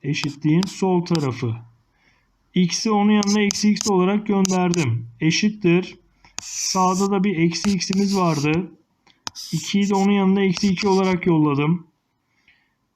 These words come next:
Burası arkadaşlar bakın eşittir burada. Sol tarafı iki x. Sağ tarafı da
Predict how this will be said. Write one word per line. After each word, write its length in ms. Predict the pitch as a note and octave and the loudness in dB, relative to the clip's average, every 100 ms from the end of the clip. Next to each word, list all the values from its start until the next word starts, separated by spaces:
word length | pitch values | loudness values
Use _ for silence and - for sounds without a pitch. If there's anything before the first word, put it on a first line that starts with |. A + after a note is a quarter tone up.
| _ | _
Burası 440 | G3 G#3+ G#3 G#3+ G3 | -2 0 0 0 0
arkadaşlar 520 | F3 F3 E3 D#3+ F3 F3+ | 2 2 2 0 0 0
bakın 280 | E3+ E3+ | 0 2
eşittir 420 | E3 E3+ F3+ - F3 | 0 0 -2 0 2
burada. 460 | F3+ D#3+ D#3+ E3+ | 2 2 0 -2
Sol 340 | E3+ - G3 F#3+ | -2 -2 -2 0
tarafı 400 | G3+ F3+ E3+ E3 | -2 -2 -2 -4
iki 400 | D3 - G3+ G3 | -4 -2 0 0
x. 300 | - - - _ _ _ _ _ _ - | -2 -10 -12 _ _ _ _ _ _ -12
Sağ 280 | - G#3+ | -2 0
tarafı 460 | G#3 F#3+ E3 C#3+ D3+ | 0 0 0 -2 -2
da 140 | F#3 | -2